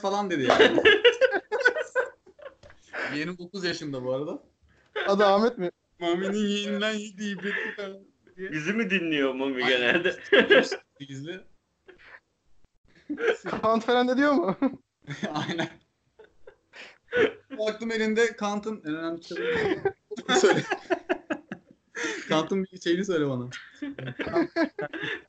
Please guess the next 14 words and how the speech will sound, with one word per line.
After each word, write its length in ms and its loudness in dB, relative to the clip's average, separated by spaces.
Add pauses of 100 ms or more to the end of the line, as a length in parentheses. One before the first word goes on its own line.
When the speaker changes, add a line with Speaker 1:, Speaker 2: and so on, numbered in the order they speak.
(100)
Speaker 4:
Türkçe 380 -8
Speaker 1:
Kant'ın 220 2
en 40 4
Speaker 4:
tar- 260 4
Speaker 1:
önemli 140 -4
kitabı 340 -4
var 160 6
abi, 180 2
bilen 280 4
bilir. 320 0 (960)
<laughs> 1000 -4
Onunla 320 0
gelmiş 360 4
karşıma. 500 2